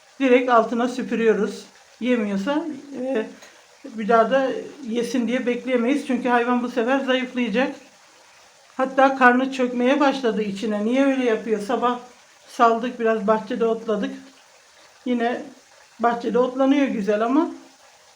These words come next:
bilmiyorum. Bağırıp duruyor. Arada bir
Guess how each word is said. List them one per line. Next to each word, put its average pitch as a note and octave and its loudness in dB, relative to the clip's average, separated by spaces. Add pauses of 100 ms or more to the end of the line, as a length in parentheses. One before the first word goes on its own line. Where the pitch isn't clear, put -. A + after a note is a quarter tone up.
(140)
bilmiyorum. G#3+ -4 (680)
Bağırıp B3 2
duruyor. A3+ -4 (2250)
Arada A#3 -2
bir A#3+ -8